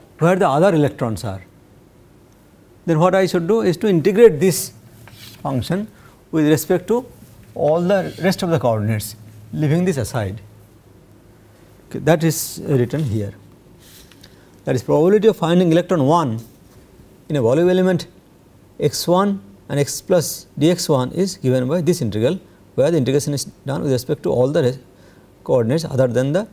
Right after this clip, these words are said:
electron number one. All right. Now,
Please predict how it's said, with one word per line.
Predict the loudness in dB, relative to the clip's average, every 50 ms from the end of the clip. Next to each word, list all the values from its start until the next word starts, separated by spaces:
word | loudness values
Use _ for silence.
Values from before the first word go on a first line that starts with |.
| -16 -20 _ -8
electron | -6 -6 -6 -6 -6 -6 -6 -6 -8
number | -8 -8 -6 -4
one. | -2 -2 -2 -2 -6 -14 -20 _ _ -20 -20 -20 -20 -20 -20 -20 _ _ _ _ _ _ _ -20 -20 -20 -20 -20 -20 -20 -20 -20 -20 -20 _ _ _ _ -20 -20 -20 -20 -20 -8 -2
All | 0 0
right. | 2 0 -2 -4 -10 -20 -20 -20 -20 -20 -20 _ -20 -20 _ -20 -20 -20 -20 -20 -20 -20 -20 -20 -20 -20 -20 -12 -2
Now, | 2 2 4 2 2 -2